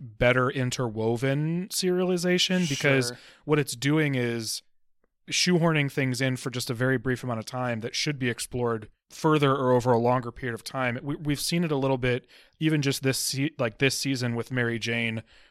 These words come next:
Speaker 1: early on in the season, where it's like, "Oh, and Mary Jane is there, by the way, because we don't need to forget that she's gonna become more important," you know?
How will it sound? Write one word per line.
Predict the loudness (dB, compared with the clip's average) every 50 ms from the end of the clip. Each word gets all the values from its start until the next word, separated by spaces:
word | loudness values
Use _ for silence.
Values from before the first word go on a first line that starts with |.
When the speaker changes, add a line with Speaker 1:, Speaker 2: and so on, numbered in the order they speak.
| _ _
Speaker 1:
early | 0 2 4 4 6 6
on | 4 4
in | 4 2
the | 0 0
season, | 0 0 0 2
where | 0 0
it's | 0
like, | 0 0 4
"Oh, | 4 6 6
and | 6 6 6 6
Mary | 6 4 4 4
Jane | 4 4 4 4
is | 2 0 -2
there, | -2 -2
by | 0 0
the | 0 0
way, | 0 -2
because | -4 -4 -6 -4 -4
we | -4
don't | -2 -2 -2
need | -2
to | -2
forget | -4 -4 -4 -2 0 2 2 0 -2 _ -16 -20 -20 -12 -8
that | -6 -4
she's | -4 -2 -2
gonna | -2 -2 -2
become | -2 -2 -4 -2 -2 0
more | 0 0 0 -2
important," | 0 0 0 -2 -2 -6 -12 -16 -18 -16 _ -6
you | -4
know? | -2 -2 -2 -4